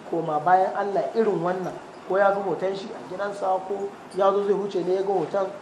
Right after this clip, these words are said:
ko ya makala hoton ne duk lokacin da zai wuce sai ya yi haka, to ga wannan kai tsaye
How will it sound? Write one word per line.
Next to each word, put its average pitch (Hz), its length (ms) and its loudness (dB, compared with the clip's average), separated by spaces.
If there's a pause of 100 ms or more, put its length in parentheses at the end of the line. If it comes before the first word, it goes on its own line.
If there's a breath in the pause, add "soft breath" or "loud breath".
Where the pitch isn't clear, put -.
(180)
ko 196 120 0
ya 202 180 10
makala 180 320 2
hoton 160 320 -2
ne 196 80 -2
duk 202 160 -4
lokacin 220 320 2
da 185 80 -4
zai 202 100 -4
wuce 196 240 -6
sai 196 160 -8
ya 208 100 0
yi 208 60 0
haka, 202 360 -2 (360)
to 185 60 -4
ga 208 160 2
wannan 240 480 -2
kai 240 160 6
tsaye 226 340 0